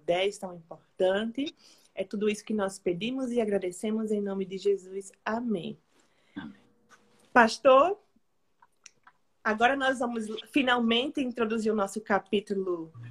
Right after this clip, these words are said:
Speaker 1: dez, A Voz da Severa Repreensão. Pastor, conta pra nós o que aconteceu nesse capítulo dez.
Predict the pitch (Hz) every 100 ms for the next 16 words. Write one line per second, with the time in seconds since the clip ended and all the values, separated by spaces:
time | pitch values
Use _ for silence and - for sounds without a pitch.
0 | - 165 208 233 254 277 262 - 202 190
1 | 208 220 214 226 202 196 196 190 - 180
2 | 170 - 233 240 - 370 - - 427 359
3 | 403 440 392 320 214 240 277 359 381 403
4 | 381 311 339 330 320 330 - 339 480 -
5 | 247 - 311 285 202 - 156